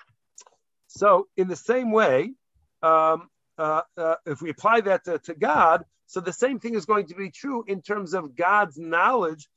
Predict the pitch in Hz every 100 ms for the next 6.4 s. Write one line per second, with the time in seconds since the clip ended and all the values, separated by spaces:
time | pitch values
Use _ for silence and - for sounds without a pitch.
0 | _ - 165 196 208 214 202 180 165 180
1 | 170 143 147 - 87 _ _ _ _ _
2 | _ - 196 202 - - 196 147 214 180
3 | 175 135 196 226 196 190 269 269 196 214
4 | 269 185 185 185 151 226 226 196 190 185
5 | - 175 180 170 156 - 226 180 - 156
6 | - 127 107